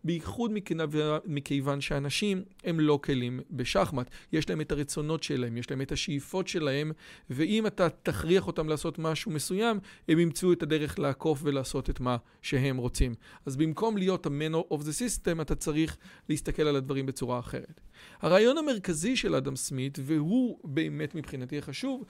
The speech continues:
זה שהתיאוריה הכלכלית שלו, של השווקים החופשיים מצד אחד, היא ביחד עם התיאוריה המוסרית שלו מהצד השני.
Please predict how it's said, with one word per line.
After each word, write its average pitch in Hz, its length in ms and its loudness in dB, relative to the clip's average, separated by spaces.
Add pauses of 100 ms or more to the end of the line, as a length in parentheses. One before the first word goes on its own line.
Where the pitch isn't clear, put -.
(240)
זה 143 180 -4
שהתיאוריה 185 840 2
הכלכלית 160 880 -2
שלו, 131 400 -4
של 131 340 0
השווקים 139 800 -2
החופשיים 165 560 -4
מצד 156 300 0
אחד, 208 320 0 (400)
היא 190 120 2
ביחד 160 840 2 (340)
עם 165 140 0
התיאוריה 151 600 4
המוסרית 160 1040 0
שלו 123 340 0 (340)
מהצד 139 440 0
השני. 123 400 -2